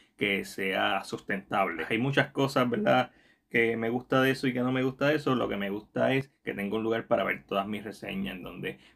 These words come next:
puedo darle un update, en donde puedo mejorarle el audio, en donde puedo grabar cosas aparte y añadirlas a las reseñas. So, eh, hay un poco de dinámica así. Cuando son franquicias completas,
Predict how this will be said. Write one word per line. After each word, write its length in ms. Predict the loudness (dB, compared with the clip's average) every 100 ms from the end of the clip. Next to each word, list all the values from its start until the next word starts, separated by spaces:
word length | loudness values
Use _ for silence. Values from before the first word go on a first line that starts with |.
| _
puedo 420 | -8 -4 -4 -2 -2
darle 220 | 0 -2
un 160 | -4 0
update, 380 | 0 2 0 -2
en 80 |
donde 240 | -2 -4 -4
puedo 320 | -4 -4 -2
mejorarle 600 | -2 -2 0 2 2 0
el 260 | 0 -4 -2
audio, 460 | 4 6 4 -2 -6
en 120 | -6
donde 380 | -6 -6 -6 -8 -18 _
puedo 480 | -6 -4 0 0 -2 _ _
grabar 440 | 0 4 4 2 0
cosas 280 | -2 0 2
aparte 560 | 6 6 4 0 -2
y 80 | -2
añadirlas 720 | -6 -4 -4 -2 -2 -2 -4 _ _ _
a 80 | 0
las 140 | 0
reseñas. 420 | -2 0 0 0
So, 360 | -2 -2 -4 -10 _ _
eh, 340 | -4 -2 -2 0
hay 140 | 0
un 120 | -2
poco 240 | -2 2 2
de 80 | 2
dinámica 760 | 0 0 0 0 2 0 -2 -10
así. 260 | -2 0
Cuando 220 | 2 0
son 200 | -2 0
franquicias 500 | 2 2 0 -2 -2
completas, 760 | -4 -4 -2 2 2 4 2